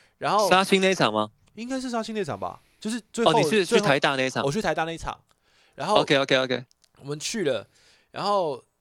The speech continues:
Speaker 1: 去就看老师拍戏啊，拍，拍，拍什么，然后就看，就是我们那天就是不停地看导演在爆掉嘛，不是说，啊，<laughs> 生气这样。
Speaker 2: 对，对，对，对。
Speaker 1: 然后后来，重点在于结束之后，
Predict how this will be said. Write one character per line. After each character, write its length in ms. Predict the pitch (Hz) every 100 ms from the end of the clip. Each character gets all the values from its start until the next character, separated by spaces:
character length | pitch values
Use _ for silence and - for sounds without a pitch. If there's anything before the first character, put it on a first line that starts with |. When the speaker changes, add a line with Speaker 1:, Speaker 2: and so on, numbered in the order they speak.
| _
Speaker 1:
去 180 | - 202
就 100 | 196
看 200 | 196 196
老 160 | 175 139
师 60 |
拍 160 | 147 160
戏 200 | 151 175
啊， 160 | 156 143
拍， 160 | 156
拍， 180 | 160 151
拍 60 | 139
什 60 | 127
么， 80 | 120
然 80 | 131
后 80 | 160
就 40 |
看， 220 | 170 151 -
就 100 | 160
是 160 | 170 151
我 100 | 123
们 200 | 139 165
那 100 | 196
天 140 | 190
就 80 | 185
是 100 | 185
不 140 | 196 202
停 100 | 165
地 100 | 135
看 200 | 170 160
导 140 | 139
演 80 | 127
在 80 | 135
爆 220 | 156 131
掉 160 | 139 113
嘛， 160 | 101
不 120 | 123
是 80 | 185
说， 60 | 208
啊， 200 | 202 247 226
<laughs> 100 | 214
生 300 | - 185 175
气 220 | - 170
这 80 | 151
样。 120 | 143 _
Speaker 2:
对， 100 | - _
对， 520 | 196 - - - 127
对， 0 |
对。 0 |
Speaker 1:
然 100 | 175
后 640 | 233 117 113 104 - 214 -
后 160 | 262
来， 200 | 180 135 139 _ _ - -
重 120 | 233
点 120 | 180
在 120 | 151 165
于 80 |
结 300 | 156 - 131
束 220 | 139 208 165
之 180 | 147
后， 300 | 139 147 110